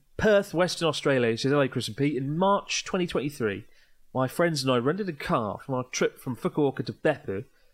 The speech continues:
When we were driving on the expressway, the speed limit on the posted signs was displayed as seventy kilometres per hour, but almost every car was doing a hundred and ten kilometres, uh,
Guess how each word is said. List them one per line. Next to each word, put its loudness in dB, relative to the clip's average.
When -4
we 0
were -2
driving 2
on 2
the 2
expressway, 0
the -2
speed 0
limit 2
on -4
the 2
posted 0
signs 0
was -8
displayed 0
as -2
seventy -2
kilometres -2
per -2
hour, -4
but -6
almost -2
every 0
car 2
was -2
doing 2
a 2
hundred 0
and -4
ten -4
kilometres, -4
uh, 2